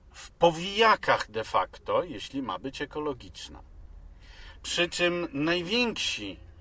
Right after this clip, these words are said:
i konsumenci, i producenci energii, pod tytułem Niemcy, jeszcze w dodatku likwidują swoje, e,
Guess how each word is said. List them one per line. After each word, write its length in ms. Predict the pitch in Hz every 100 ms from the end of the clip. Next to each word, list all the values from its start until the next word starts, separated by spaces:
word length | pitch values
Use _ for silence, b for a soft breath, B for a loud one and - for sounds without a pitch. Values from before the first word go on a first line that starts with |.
| - - -
i 100 | 160
konsumenci, 880 | 170 190 180 - 175 160 123 - 120
i 60 | 143
producenci 760 | 156 147 143 139 151 143 -
energii, 680 | 113 107 92 87 85 127 156 -
pod 220 | 160 -
tytułem 460 | - 127 127 113 101
Niemcy, 520 | 95 80 - - - - - b b b b b
jeszcze 420 | 143 208 214 254
w 40 | 202
dodatku 480 | 196 180 208 - 208
likwidują 760 | 185 - 165 160 185 202 202
swoje, 520 | 185 - 151 175 175
e, 1000 | 175 180 185 - 131 135 135 131 131 131